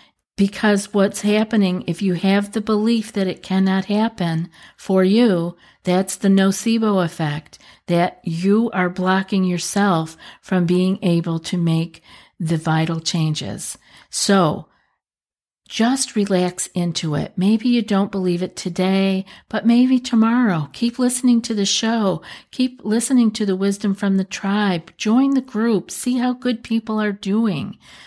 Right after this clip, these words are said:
and how many people have actually moved on. They don't come anymore because they don't need to.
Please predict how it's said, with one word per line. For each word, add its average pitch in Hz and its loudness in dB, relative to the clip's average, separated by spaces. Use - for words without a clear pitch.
and 196 4
how 220 2
many 220 4
people 208 -4
have 190 -4
actually 202 -2
moved 190 -2
on. 196 2
They 170 -2
don't 247 0
come 262 2
anymore 202 0
because 226 -4
they 220 -2
don't 233 -2
need 285 0
to. 180 -4